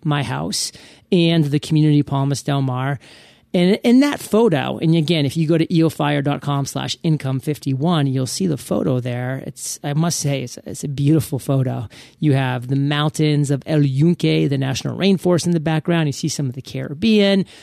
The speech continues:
and of course, the beautiful Palmas del Mar community, and, you know, a good part of my, uh, b-, backyard, et cetera. And what's flapping on the roof of my barbecue area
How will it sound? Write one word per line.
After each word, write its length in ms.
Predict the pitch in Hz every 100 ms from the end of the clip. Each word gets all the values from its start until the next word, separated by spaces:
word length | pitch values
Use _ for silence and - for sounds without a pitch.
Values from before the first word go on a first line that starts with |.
| _
and 100 | 156
of 60 | 151
course, 240 | - 156
the 60 | 151
beautiful 360 | 131 147 - 139
Palmas 320 | 143 135 131
del 120 | 139
Mar 140 | 127
community, 680 | 123 - 170 208 202 202 196
and, 220 | 151 139 - - - _
you 120 | 151
know, 80 | 139
a 40 |
good 160 | 127 156
part 200 | 147 147
of 80 | 139
my, 320 | 139 131 131
uh, 160 | 131 131
b-, 140 | 127 -
backyard, 640 | 147 139 - 196 196 185
et 80 | 175
cetera. 440 | - 190 185 185 - - - _ _ _ _ _ -
And 340 | 202 196 196 151 147 - - - _ _ _
what's 280 | - 196 - - _ _ _ _
flapping 800 | - - 196 254 185 139 143 147 - - - _ _ -
on 240 | 165 160
the 140 | 147
roof 640 | 139 170 190 143 127 - - _
of 360 | 165 156 147 139
my 160 | 147 147
barbecue 540 | 151 170 165 - 135
area 460 | 123 123 123 123